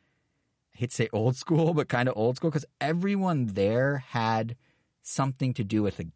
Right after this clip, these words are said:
game, everyone on that stage. Anthony Mackie, obviously Twisted Metal, he stars in that, um, which is still game adjacent, you know, it's based on a game. Uh, Matthew McConaughey, Simu Liu, all that, they had, like, actual games that they were voicing in and part of.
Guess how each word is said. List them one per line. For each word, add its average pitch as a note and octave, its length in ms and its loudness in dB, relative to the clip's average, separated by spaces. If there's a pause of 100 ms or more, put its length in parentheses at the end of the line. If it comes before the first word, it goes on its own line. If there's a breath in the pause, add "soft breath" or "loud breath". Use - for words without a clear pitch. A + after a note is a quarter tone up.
game, D2 400 -6
everyone G2 320 -4
on F2+ 100 -4
that E2 160 -8
stage. E2+ 300 -10
Anthony G#2+ 220 -6
Mackie, F#2+ 280 -2
obviously F2 300 -6
Twisted E2 340 -10
Metal, A2+ 420 -2 (480 soft breath)
he - 120 -12
stars E2 320 -8
in D#2+ 160 -6
that, G#2 340 -2 (160)
um, D#2+ 540 -6 (680)
which A2+ 180 -4
is A2 80 -2
still A2+ 180 -2
game G#2 220 -4
adjacent, A2 520 -6
you A#2 100 -4
know, G2+ 160 -4
it's - 160 -12
based F#2 260 -8
on F#2+ 80 -4
a F#2 40 -4
game. F2+ 220 -6 (460 soft breath)
Uh, F#2+ 680 0 (120)
Matthew F#2+ 300 -8
McConaughey, A2 300 -2
Simu G2 260 -4
Liu, G2+ 160 -4
all F#2+ 160 -4
that, G2 260 -2
they G#2 220 2
had, G2+ 420 0
like, F2 220 -2
actual E2 400 -6
games E2 320 -6
that F2 100 -8
they E2+ 80 -6
were D#2+ 140 -6
voicing F2+ 420 -8
in F2+ 160 -4
and D2+ 100 -8
part F2 280 -6
of. G#2+ 260 -4